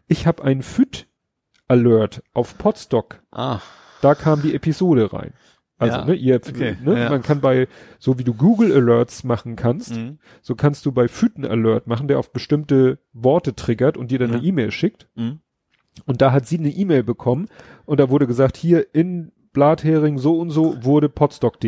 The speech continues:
Speaker 1: de erwähnt.“
Speaker 2: Ja.
Speaker 1: Wurde ja auch.
Speaker 2: Ja.
Speaker 1: In der Kapitelmarke. Und dann hat sie einmal die Kapitelmarken und dann schreibt sie nämlich, „Und dank eurer vorbildlichen Kapitelmarken
Speaker 2: Ha.
Speaker 1: sprang mich da mein Name an.“
Speaker 2: <laughs> Ja,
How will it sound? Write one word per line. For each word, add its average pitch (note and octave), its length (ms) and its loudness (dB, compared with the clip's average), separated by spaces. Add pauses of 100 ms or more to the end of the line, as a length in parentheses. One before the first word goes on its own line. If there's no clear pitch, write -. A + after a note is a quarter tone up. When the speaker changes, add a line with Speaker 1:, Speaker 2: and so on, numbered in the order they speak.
Speaker 1:
de G#2 120 -4
erwähnt.“ G2 540 -10
Speaker 2:
Ja. A2 280 -2 (180)
Speaker 1:
Wurde A#2 260 2
ja G2+ 160 -2
auch. - 320 -16
Speaker 2:
Ja. A2+ 160 -2 (380)
Speaker 1:
In C3 100 -2
der A#2+ 100 2
Kapitelmarke. A2+ 600 -4
Und B2 160 -4
dann D3+ 140 4
hat F3 140 2
sie D#3+ 120 0
einmal D3 200 0
die B2+ 180 -4
Kapitelmarken E3 760 -4
und D3+ 60 0
dann C#3 80 -2
schreibt D3+ 220 -2
sie E3 100 -4
nämlich, D#3+ 360 0 (320)
„Und C3 240 -2
dank D#3 200 0
eurer C3+ 380 2
vorbildlichen A3 800 -2
Kapitelmarken D#3+ 800 0
Speaker 2:
Ha. - 20 -12
Speaker 1:
sprang C#3+ 480 0
mich E3+ 180 -2
da B2 200 2
mein C#3+ 180 0
Name F#3+ 400 0
an.“ G#2 280 -4
Speaker 2:
<laughs> - 60 -20
Ja, - 120 -10